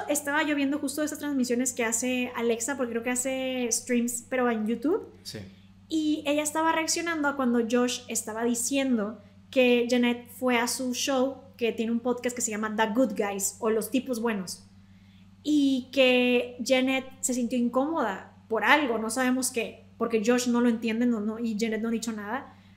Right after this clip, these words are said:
Speaker 1: pero como que no le gustó el episodio. Tal vez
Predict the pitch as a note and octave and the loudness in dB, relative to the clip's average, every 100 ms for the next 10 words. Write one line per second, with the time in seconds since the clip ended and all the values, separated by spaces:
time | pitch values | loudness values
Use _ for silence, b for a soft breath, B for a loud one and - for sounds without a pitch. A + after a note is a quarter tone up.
0 | B C4 C4 C4+ C4 B3+ C#4+ E4+ E4 C#4 | B 2 2 2 4 4 4 2 2 2
1 | C#4 C4 - G#3+ G#3 - - - - - | 2 2 -2 -2 -4 -6 -12 -20 -20 -20
2 | - - - - - - A#3+ A#3 B3+ C4+ | -20 -20 -20 -20 -20 -4 2 4 6 4
3 | C4 - - | 2 -2 -4